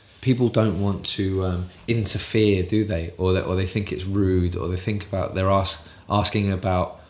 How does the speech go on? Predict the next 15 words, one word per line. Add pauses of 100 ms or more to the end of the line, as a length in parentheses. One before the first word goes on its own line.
(140)
your
secrets
or
your
success,
and
they
think
that
you're
not
gonna (280)
let
them
in,